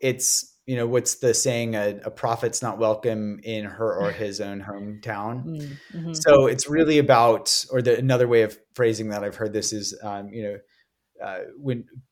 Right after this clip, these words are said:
Speaker 1: some pe-, somebody might say, "People love me when I'm a Buddha, but they hate me when I'm a Buddhist," you know,
Speaker 2: Mm.
Speaker 1: or, you know, pick any religion and, and it applies. Where if somebody is living their religion, and 'cause all religions share at least one thing, which is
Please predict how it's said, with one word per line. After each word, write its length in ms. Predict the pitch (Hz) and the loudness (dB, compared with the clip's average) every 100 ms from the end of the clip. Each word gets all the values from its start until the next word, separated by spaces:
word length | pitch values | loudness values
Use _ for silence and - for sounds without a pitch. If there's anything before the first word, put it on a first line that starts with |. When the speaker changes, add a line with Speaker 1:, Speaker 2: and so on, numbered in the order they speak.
| - | -4
Speaker 1:
some 280 | - 135 | 0 0
pe-, 180 | - 135 | -2 -8
somebody 260 | 131 117 113 | -4 -2 -2
might 220 | 107 104 | -2 0
say, 200 | - 107 | 2 0
"People 280 | 104 139 127 | 0 0 4
love 180 | 123 123 | 6 4
me 120 | 120 | 2
when 120 | 113 | 0
I'm 120 | 107 | 0
a 40 | 101 | -4
Buddha, 300 | 107 117 110 | -2 0 0
but 160 | 107 | 0
they 100 | 107 | -2
hate 200 | 98 110 | -2 -4
me 100 | 107 | -4
when 120 | 104 | -6
I'm 120 | 101 98 | -4 -6
a 60 | |
Buddhist," 640 | 95 107 98 87 - - - _ | -4 -4 -2 -2 -4 -6 -16 _
you 100 | 117 | -6
know, 180 | 98 95 | -4 -2
Speaker 2:
Mm. 120 | 98 | 2
Speaker 1:
or, 260 | 107 98 104 - | 2 2 -2 -8
you 100 | 120 | -8
know, 80 | 104 - - - | -8 -12 -20 2
pick 180 | 156 147 | 4 8
any 260 | 143 139 127 | 6 6 4
religion 540 | 117 107 110 107 101 | 2 4 4 2 -6
and, 160 | 98 92 | -6 -12
and 300 | 104 95 95 110 | -14 -16 -14 -6
it 100 | 101 | -6
applies. 640 | 98 - 113 101 90 - | -6 -2 -2 -2 -6 -2
Where 420 | 120 123 117 104 - - - - _ | 4 6 4 2 -8 -20 -20 -20 _
if 100 | - | 0
somebody 280 | 131 156 147 | 6 6 6
is 160 | 131 120 113 - | 0 -2 -10 -12
living 840 | 143 143 175 151 147 120 98 87 _ _ | -4 6 8 8 6 4 0 -12 _ _
their 220 | 123 120 | 4 6
religion, 760 | 113 110 113 107 101 95 95 _ - | 6 4 2 2 -6 -6 -16 _ -8
and 200 | 120 110 | -6 -6
'cause 160 | 120 | 0
all 140 | 117 120 | 4 6
religions 500 | 113 110 110 110 104 | 4 2 0 -2 -2
share 420 | - 117 107 104 | 2 4 6 4
at 160 | 104 120 | 0 0
least 240 | 135 135 | 0 0
one 240 | 113 95 95 | -4 -6 -6
thing, 260 | 90 104 | -6 -4
which 200 | 113 - | -6 -8
is 380 | 104 98 - - | -6 2 2 2